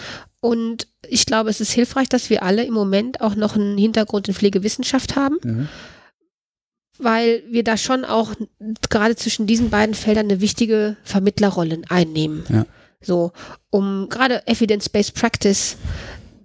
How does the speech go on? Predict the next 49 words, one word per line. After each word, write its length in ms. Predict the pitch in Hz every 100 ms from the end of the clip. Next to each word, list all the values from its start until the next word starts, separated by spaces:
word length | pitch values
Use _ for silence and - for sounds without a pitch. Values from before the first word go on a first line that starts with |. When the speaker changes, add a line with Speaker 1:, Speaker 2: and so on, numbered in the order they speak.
| _ -
Speaker 1:
und 100 | 240
das 120 | 214 247
ist 140 | -
nicht 200 | 247 - - _ - -
die 220 | 208 220
Lösung 380 | 220 247 240 220
für 240 | - 202
alles, 320 | 233 269 196 -
alle 220 | 226 240
Fragen 360 | - 185 175
in 60 | 190
der 100 | 190
Pflege, 360 | - 202 208 185
aber 320 | 196 233 247 - - - -
es, 380 | 220 254 - 220
wenn's 200 | 214 -
darum 260 | 208 202 202
geht, 320 | 214 214 - - - - _ _ -
warum 280 | 240 196 214
kann 160 | 226
ich 80 | 226
da 80 | 220
nicht 160 | 208 -
klar 180 | 214 202
Ja 200 | 202 196
und 100 | 180
Nein 320 | 196 196 220
sagen 420 | 233 233 240 294 - -
bei 120 | 220
bestimmten 360 | 220 - 220 220
pflegerischen 420 | 214 220 202 202
Fragen, 320 | - 196 196
ist, 120 | 185
glaub 180 | 202 190
ich, 260 | 185 - - - - - -
wichtig 360 | 214 214 214 -
da, 160 | 196
dass 200 | 196 185
man 120 | 196
jemanden 280 | 196 196 185
hat, 100 | 190
der 60 | 196
das 160 | 185 -
vermitteln 360 | 185 185 196
kann 180 | - 170
in 100 | 165
die 100 | 180
Praxis 420 | - 165 - 180
hinein. 480 | - 170 156 165 175